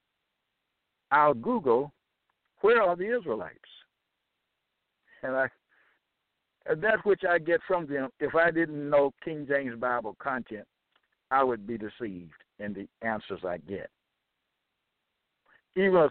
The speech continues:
simple question, "Do the Israelites still exist today?" I can't get a yes when I Google. But the Bible has al-, already told me, you know, who the Israelites are.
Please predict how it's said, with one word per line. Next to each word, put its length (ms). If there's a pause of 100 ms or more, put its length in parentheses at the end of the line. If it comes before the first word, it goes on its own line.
simple 240
question, 520 (600)
"Do 160
the 180
Israelites 460 (260)
still 280
exist 460 (800)
today?" 360 (1600)
I 140
can't 340
get 160
a 100 (160)
yes 340 (380)
when 160
I 160
Google. 540 (640)
But 160
the 60
Bible 320
has 160
al-, 260
already 360
told 340
me, 200 (420)
you 80
know, 120
who 160
the 160
Israelites 420
are. 300